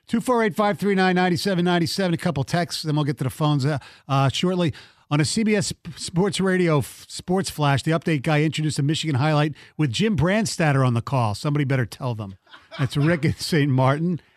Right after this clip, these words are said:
That's all, I heard, actually, I was gonna tell you, I think it was either a lot, one of our, one of the s-, teams we do,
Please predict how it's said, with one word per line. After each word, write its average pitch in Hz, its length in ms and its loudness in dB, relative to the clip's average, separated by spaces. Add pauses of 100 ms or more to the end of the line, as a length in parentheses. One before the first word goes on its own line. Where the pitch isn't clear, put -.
(240)
That's 254 180 2
all, 220 100 2
I 233 260 2
heard, 254 120 2
actually, 247 400 0
I 190 160 2
was 185 160 0
gonna 170 200 0
tell 196 220 -2
you, 175 280 0 (180)
I 151 80 -4
think - 420 -10
it 202 140 -8
was 165 400 -4 (480)
either 165 280 0
a 147 120 -2
lot, 143 380 0 (760)
one 185 220 -2
of 165 100 2
our, 160 320 2
one 165 180 -2
of 160 60 0
the 147 80 0
s-, - 400 -10
teams 151 300 -4
we 139 160 -2
do, 143 380 0